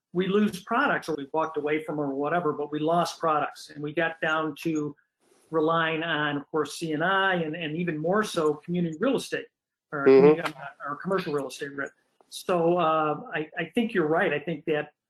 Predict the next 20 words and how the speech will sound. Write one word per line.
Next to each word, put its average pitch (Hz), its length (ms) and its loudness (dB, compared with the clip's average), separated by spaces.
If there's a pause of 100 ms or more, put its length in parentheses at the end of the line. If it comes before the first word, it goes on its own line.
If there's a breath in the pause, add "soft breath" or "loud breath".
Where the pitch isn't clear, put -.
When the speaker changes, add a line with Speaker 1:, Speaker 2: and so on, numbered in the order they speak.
(340)
Speaker 1:
the 147 140 -8
s-, - 280 -14 (100)
the 147 80 -18
secondary 175 400 -2
market, 165 260 -2
the 147 60 -8
mortgage 175 320 0
market 156 260 -4
was 143 140 -8
huge. 233 540 0 (300)
And 247 100 -4
I 247 100 0
think 285 160 -6
it 294 80 0
had 277 300 0 (160)
some, 233 460 -4
s-, - 260 -16
that 226 340 -2
securitization 208 880 -2
stuff 165 340 -4